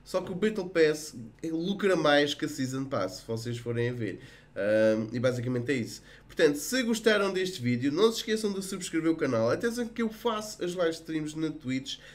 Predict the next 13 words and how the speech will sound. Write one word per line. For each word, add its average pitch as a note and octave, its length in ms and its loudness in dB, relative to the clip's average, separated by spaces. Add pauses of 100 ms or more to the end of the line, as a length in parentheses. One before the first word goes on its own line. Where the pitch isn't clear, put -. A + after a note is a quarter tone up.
(240)
e D#3 400 -2
vou D#3+ 100 -4
partilhando D3+ 420 -4
coisas B2+ 340 -4
nas B2 180 -6
outras A#2 220 -6
redes A2+ 220 -6
sociais, D3 420 -4
como E3+ 200 -6
o F#3 40 -6
Twitter, D3 420 -4
o B2 60 -8
Facebook B2+ 640 -4